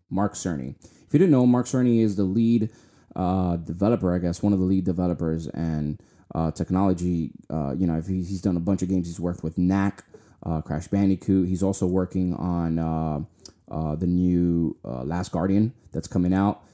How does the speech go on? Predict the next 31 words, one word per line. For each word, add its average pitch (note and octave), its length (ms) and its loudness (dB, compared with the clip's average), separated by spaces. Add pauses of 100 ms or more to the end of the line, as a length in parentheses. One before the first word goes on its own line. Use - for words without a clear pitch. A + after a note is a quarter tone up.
(120)
He's F#2 200 -2
a F2+ 140 -2
extremely C#3+ 600 2
s-, - 320 -6 (180)
extremely G#2 480 0
smart - 380 -4
man. D#2 360 -4 (380)
Uh, E2+ 300 -2
he's, G#2+ 240 -2
yesterday, C3 560 0
Kojima A2+ 400 4
tweeted A#2+ 460 0
that E2+ 140 -4
he G2 120 -2
was G#2+ 220 -2
taking G#2+ 320 -2
a D#2+ 60 -6
plane G#2+ 340 0
somewhere. A#1+ 520 -12
<laughs> - 180 -4
Uh, F2 480 0 (540)
i-, F#2+ 360 4
it's G#2 140 2
become A#2+ 320 4
clear B2+ 420 2
that F#2+ 220 0
this F#2+ 160 -4
trip - 340 0
entails G2 760 0
Kojima G2+ 520 0
and F#2 300 -2